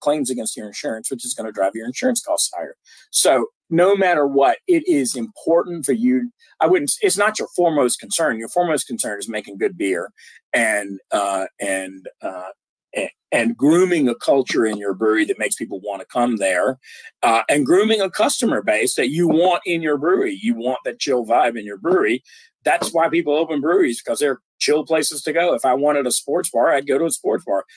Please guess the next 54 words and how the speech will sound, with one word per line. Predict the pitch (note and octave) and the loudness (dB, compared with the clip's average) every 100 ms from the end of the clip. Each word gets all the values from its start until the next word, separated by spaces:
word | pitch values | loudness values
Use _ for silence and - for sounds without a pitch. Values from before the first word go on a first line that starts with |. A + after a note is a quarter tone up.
| _ - | _ -2
That's | A#2 B2+ | -2 0
not | A#2+ D3+ | -2 0
why | C3+ | 0
I | D3 | 2
go | E3 - | 0 0
to | |
a | B2+ | 0
brewery. | G2 G2+ | 0 -2
I | G2+ | -2
go | A2 | 0
to | A2+ | -2
a | G2+ | 0
brewery | - F3 | 2 0
to | B2 | 0
sit | - C#3 | -4 -4
around | A#2 G#2+ | -4 -6
the | |
fire | - E3 - A2+ | -4 0 0 0
outside | G#2 - C#3+ D#3 D#3 | -4 -4 -2 0 -2
and | B2+ | -6
have | A#2 | -8
a | A2 | -8
beer | G2+ A#2 A#2 | -6 -4 -4
and, | A2 G#2+ _ - _ - | -6 -14 _ -20 _ -8
and | A#2 G#2+ | -4 0
be | C#3 | 2
in, | B2+ A#2+ B2+ | 2 -2 -2
you | C3+ | -8
know, | F#2 - _ _ - | -8 -12 _ _ -6
be | C3 | -2
in | C3 | 0
the | B2+ | 2
weather | C3+ F3+ A#2 | 2 0 -2
and | F#2+ | -4
so | - G2 | -8 -8
forth. | - - _ - | -14 -20 _ -2
So, | D#3 C3+ B2+ - - - _ - | 2 2 0 -12 -20 -20 _ 0
um, | D#3 D3+ C3+ B2 | 2 4 0 0
that's | F3+ G#3+ G3 | 0 0 0
your | E3+ | 0
foremost | G#3+ A#3 D#3+ C3+ - | 0 2 2 0 -2
concern. | B2 - A2+ G#2+ G#2 | -2 -2 -4 -6 -2
But | G2+ - - | -2 0 -4
closely, | - G#3 B3 - F3+ | 0 2 2 2 2
but | E3+ - - | 2 -2 -10
speaking | - A3 F#3 | -2 -2 0
of | D#3 | 0
fires, | - G2 F3+ - _ _ | 0 0 -2 -4 _ _
let's | - - | -2 0
say | - | -2
you | - F#3+ G3+ | 0 0 2
have | G3+ | 2
a | D4 | 0
fire, | - F#2+ F#2 | 0 -4 -4